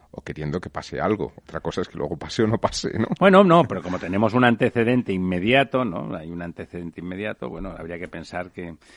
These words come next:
Speaker 2: Bueno, no lo sé, la verdad es que no sería... Esas decisiones no serían claras, ¿no? Se me ocurren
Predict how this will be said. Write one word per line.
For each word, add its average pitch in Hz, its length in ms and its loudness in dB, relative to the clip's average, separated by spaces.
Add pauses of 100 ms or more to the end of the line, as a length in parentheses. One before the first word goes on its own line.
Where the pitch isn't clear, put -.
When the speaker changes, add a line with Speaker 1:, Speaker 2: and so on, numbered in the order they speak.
(280)
Speaker 2:
Bueno, 113 240 2
no 120 100 4
lo 120 100 4
sé, - 140 -6
la 90 140 -2
verdad 101 160 2
es 120 100 -4
que 135 80 -4
no 117 140 -2
sería... 101 400 -4 (480)
Esas 110 320 -2
decisiones 110 560 -2
no 110 120 -4
serían 95 440 -6
claras, 82 440 -8
¿no? 117 240 -8
Se - 160 -16
me 82 120 -12
ocurren 98 580 -6